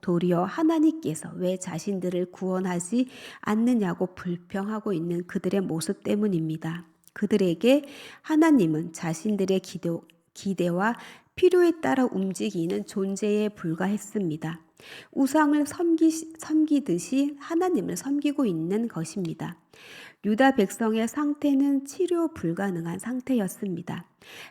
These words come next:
값비싼 유황과 용한 의사가 있어도 고칠 수 없었습니다. 그리하여 예레미야는 눈물을 흘리고 있는데요. 예레미야의 눈물은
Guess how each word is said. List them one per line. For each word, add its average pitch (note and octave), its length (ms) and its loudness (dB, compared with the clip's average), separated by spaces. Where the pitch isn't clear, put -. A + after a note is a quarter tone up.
값비싼 A#3 840 0
유황과 F#3+ 760 0
용한 F3+ 400 2
의사가 D4+ 420 0
있어도 - 460 -4
고칠 - 500 -8
수 G3+ 280 -8
없었습니다. E3+ 880 -8
그리하여 A#3+ 640 4
예레미야는 E3+ 800 2
눈물을 A3+ 640 -2
흘리고 D#4 380 2
있는데요. F3 640 -2
예레미야의 D4 800 6
눈물은 F#3+ 500 -4